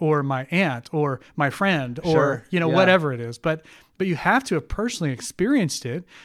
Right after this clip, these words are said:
Speaker 1: for it to be a legitimate witness
Speaker 2: Yeah.
Speaker 1: or testimony, you know?
Speaker 2: Yeah. And that resonates well with me just, uh, because of the, like, origin moment of, of our faith in Jesus being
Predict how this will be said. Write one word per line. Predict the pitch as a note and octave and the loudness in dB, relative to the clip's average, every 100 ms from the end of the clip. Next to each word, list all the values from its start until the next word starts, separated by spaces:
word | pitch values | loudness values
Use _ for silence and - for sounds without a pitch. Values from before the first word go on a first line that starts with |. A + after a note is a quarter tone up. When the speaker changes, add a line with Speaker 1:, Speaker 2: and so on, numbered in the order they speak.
| - | -20
Speaker 1:
for | - F3 | -2 0
it | F3 | 0
to | E3 | 2
be | E3 | 2
a | |
legitimate | D#3 D3 B2+ D#3 F3 E3 E3 - _ _ - | 2 0 2 4 4 2 -2 -14 _ _ -6
witness | D3 A#3 - - - - - _ | 0 0 -2 -12 -12 -14 -14 _
Speaker 2:
Yeah. | C3 C3 | -4 0
Speaker 1:
or | E3 | -2
testimony, | C#3+ G#3+ A#3 D#3 A#2+ G#2+ | 4 2 4 -4 -6 -10
you | A#2 | -8
know? | C3+ D3+ E3 | 0 0 0
Speaker 2:
Yeah. | - C3+ C3 B2 _ | -2 -2 -2 -6 _
And | D#3+ F3 | -4 0
that | F3+ | 2
resonates | F#3+ F3+ G3 F3+ D#3+ | 0 -2 -6 -8 -4
well | F3 F#3+ D#3+ | -4 -2 -4
with | D3 C#3 D3+ | -6 -6 -6
me | C#3+ C#3 | -8 -6
just, | C#3+ D3 - - | -8 -12 -16 -20
uh, | - E2 _ - | -20 -20 _ -16
because | C#3+ C#3+ D#3 D3+ | -12 -8 -8 -6
of | D#3 C3+ C3+ - C3 | -6 -8 -18 -20 -10
the, | C#3 C#3 C#3 | -6 -6 -6
like, | C3+ B2 A#2+ - | -4 -4 -6 -12
origin | D3+ D#3 D3+ C#3 C#3+ C#3 C3+ - | -4 -2 -2 -4 -6 -6 -10 -8
moment | C3+ C#3+ C#3 C3+ | -4 -4 -4 -6
of, | B2+ G#2+ G#2+ _ | -8 -10 -20 _
of | A#2+ G#2+ A2+ | -10 -10 -8
our | A#2 A2 | -8 -8
faith | - B2+ B2 | -8 -8 -8
in | A#2+ A2+ | -12 -10
Jesus | A#2 D3+ B2+ - | -8 -8 -10 -12
being | A#2+ A2+ A2+ A2+ A2+ | -12 -10 -10 -12 -16